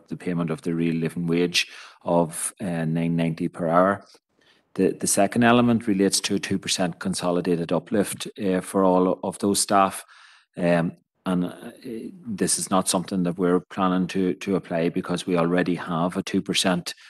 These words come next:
uh, uplift as part of the contractual arrangement with the, with the two organisations. Uh, the third element of it is a seven percent non-consolidated uplift,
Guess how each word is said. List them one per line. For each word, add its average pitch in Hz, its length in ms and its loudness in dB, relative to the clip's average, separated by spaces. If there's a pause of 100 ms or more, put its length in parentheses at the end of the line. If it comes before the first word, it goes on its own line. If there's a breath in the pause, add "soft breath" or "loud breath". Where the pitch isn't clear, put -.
(260 soft breath)
uh, 87 280 4 (100)
uplift - 540 0 (120)
as 92 160 -4
part 85 300 0
of 87 120 -4
the - 80 -4
contractual 87 600 -2
arrangement - 640 -2
with 82 140 -4
the, - 220 -10
with 95 200 -6
the 90 80 -4
two 90 240 0
organisations. 90 920 0 (720 soft breath)
Uh, 90 200 4
the 92 140 -2
third 107 300 6
element 110 420 6 (120)
of 95 580 0
it 98 160 0
is 95 320 -4
a 87 320 0 (100)
seven 92 400 0
percent 92 460 -2
non-consolidated 98 1040 0
uplift, 98 520 -4